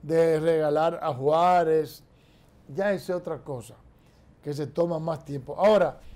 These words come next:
la gente, inmediato, desde que llega un funcionario o llega el presidente a un lugar, tiene que tener, por lo menos, asegurarle un operativo de que a esa gente se le va a dejar comida y agua, y agua para beber,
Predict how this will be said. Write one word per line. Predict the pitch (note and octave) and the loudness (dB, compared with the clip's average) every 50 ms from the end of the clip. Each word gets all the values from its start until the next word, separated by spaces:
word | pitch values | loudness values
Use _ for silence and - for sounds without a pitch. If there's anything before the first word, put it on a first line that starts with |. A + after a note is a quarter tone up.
| - - | -16 -8
la | - F3 F#3+ F#3 F3 | -2 2 2 4 6
gente, | F#3 A#3+ B3+ A#3 G3+ E3 D3+ E3 D#3 D#3+ D#3+ - _ _ _ _ _ _ _ _ _ _ _ _ _ _ _ _ _ _ _ _ _ _ _ _ - | 6 6 6 6 4 2 -2 -4 -4 -4 -6 -12 _ _ _ _ _ _ _ _ _ _ _ _ _ _ _ _ _ _ _ _ _ _ _ _ -2
inmediato, | B3 A#3+ A3+ A#3 A#3 A#3+ A3+ G#3 F#3+ A3 A#3 B3+ C4+ C4+ B3 F3 G3 G3+ G3+ G3+ | 2 2 4 4 4 4 4 4 4 4 6 6 6 6 6 4 2 2 2 2
desde | G3+ G3 E3 | 2 2 2
que | F#3 F#3+ | 2 0
llega | F3+ E3+ G3 B3+ D4+ D4+ D4 C#4 | 0 0 0 0 0 0 0 0
un | C4 A#3 G3 | -2 -2 0
funcionario | G#3+ A#3 A3 F#3 G3+ F#3 F3 E3 D#3+ D3+ C#3 B2+ C3 C3 C3 C3+ - _ _ _ _ _ _ _ _ _ _ _ - | 0 0 0 0 -2 -2 -2 -2 -2 -2 -2 -4 -6 -8 -10 -10 -14 _ _ _ _ _ _ _ _ _ _ _ -2
o | F3+ F3+ F3+ | 0 0 2
llega | E3 F3 A#3+ C4 C#4 | 4 4 4 4 4
el | B3 A3 | 4 2
presidente | B3+ A#3 F#3+ G#3+ A3+ G#3+ G3 A3 | 2 2 2 2 0 0 0 0
a | |
un | G#3+ G3+ | 0 0
lugar, | G3 F#3 E3 D#3+ C#3+ C3+ B2+ - - - _ _ _ _ _ _ - | 0 0 0 0 0 0 -2 -6 -10 -14 _ _ _ _ _ _ -4
tiene | - F3+ F#3 F#3+ F#3+ F#3+ F#3 F#3 D#3+ | 0 4 4 6 6 4 2 0 0
que | F3+ F3 | -2 -2
tener, | D#3+ F3+ F3+ F3 E3+ E3 E3+ F3 E3+ | 0 -2 -2 -2 -2 -4 -4 -4 -4
por | E3+ F#3+ F#3+ F#3 | -2 0 0 2
lo | F#3+ F#3+ F#3 | 2 0 2
menos, | F#3+ G#3 G#3+ G#3 G3 F#3+ F#3 D3 | 2 2 2 2 2 0 0 -2
asegurarle | F3 F3+ F#3+ G3 F#3+ F#3+ F3+ E3+ E3 E3 E3+ F3+ F#3 G3+ A3+ A#3 - _ _ _ _ _ _ _ _ _ _ _ - - - - _ _ - | -2 -2 0 2 2 4 4 4 2 0 -4 -6 -8 -8 -8 -12 -18 _ _ _ _ _ _ _ _ _ _ _ -20 -20 -20 -20 _ _ -4
un | F3 F3 F#3 | -2 0 0
operativo | G3 F3 E3 F#3+ G3+ G3+ F#3 D#3 F3 F#3 F#3+ G3 G3+ G3+ | 0 2 4 6 6 6 4 4 4 4 4 6 4 2
de | F#3 F3+ E3 | 2 0 0
que | C#3+ E3 | 0 0
a | D#3 | 0
esa | C#3 C#3+ F3 | 2 2 2
gente | D#3+ D#3 E3 | 2 0 -2
se | D3+ D#3 | -4 -2
le | D#3+ D#3+ | 0 0
va | D#3 D#3 | 0 0
a | |
dejar | D3+ D3 C#3+ C#3 | 0 -2 -2 -4
comida | D3 D3 D3 D3 C#3+ D3 | -6 -8 -8 -8 -6 -6
y | C#3+ | -4
agua, | C#3+ C#3 C#3 C#3 C3+ B2+ A2+ - - - - - - _ - _ _ _ _ _ - | -2 -2 -4 -4 -6 -8 -10 -10 -16 -20 -20 -20 -20 _ -20 _ _ _ _ _ -6
y | D3+ C#3+ | -2 0
agua | C#3+ D3 C#3+ C#3+ D3 C#3 C3+ C3 B2+ | 0 0 2 0 0 0 0 -2 -2
para | C3+ C#3 C#3 C3+ | -2 -2 0 0
beber, | C3 B2+ C3 D3+ F3+ G#3+ A#3 - | 0 0 2 2 0 0 -2 -10